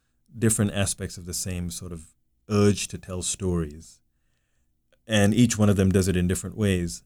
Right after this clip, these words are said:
But I think the important thing is that each one of them presents a different avenue by which we as humans can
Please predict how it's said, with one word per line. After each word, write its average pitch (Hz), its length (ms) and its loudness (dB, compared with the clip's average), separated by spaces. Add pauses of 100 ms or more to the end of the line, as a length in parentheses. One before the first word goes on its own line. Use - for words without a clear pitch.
(260)
But 107 300 -2
I 98 80 6
think 104 160 2
the 95 60 4
important 104 440 -2
thing 92 160 -6
is 85 200 -4
that 85 160 -10 (100)
each 120 240 -2
one 107 100 -2
of 101 80 2
them - 140 -18
presents 98 400 0
a 95 40 -2
different 107 540 -6
avenue 92 520 -2 (480)
by 92 320 0
which 90 500 -2 (640)
we 104 380 4
as 92 300 -4
humans 92 500 2
can 87 600 -10